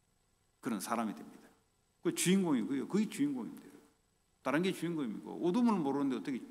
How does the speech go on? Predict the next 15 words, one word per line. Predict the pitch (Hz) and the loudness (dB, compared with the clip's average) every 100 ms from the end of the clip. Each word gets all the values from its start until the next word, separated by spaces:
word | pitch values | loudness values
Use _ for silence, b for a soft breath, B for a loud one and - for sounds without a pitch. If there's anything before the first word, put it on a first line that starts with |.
| B B - | B B -6
주인공이 | 156 147 120 | -4 0 0
됩니까? | 92 87 90 | -2 -6 -4
어둠에 | 123 160 127 | 0 0 0
잡혀버리는데. | 165 160 - 92 - - - _ _ _ _ _ _ _ _ _ _ _ _ _ B B B B B | -2 -4 -4 -8 -12 -16 -20 _ _ _ _ _ _ _ _ _ _ _ _ _ B B B B B
사람을 | - 185 233 254 202 | 4 8 10 10 8
모르잖아요. | 139 165 156 110 98 | 6 4 4 2 2
어둠을 | 143 220 247 | 4 6 6
모르니까 | 214 160 165 151 | 6 4 4 2
사람을 | 151 165 226 220 | 2 2 4 2
모르는 | 110 95 107 | -2 -6 -8
거예요. | - - - _ _ _ _ | -10 -16 -20 _ _ _ _
저 | - | -6
사람 | 131 180 180 | 0 2 2
성격이 | - 233 240 262 214 | 2 2 4 0 -4
그렇다. | 113 110 - - | -8 -10 -12 -14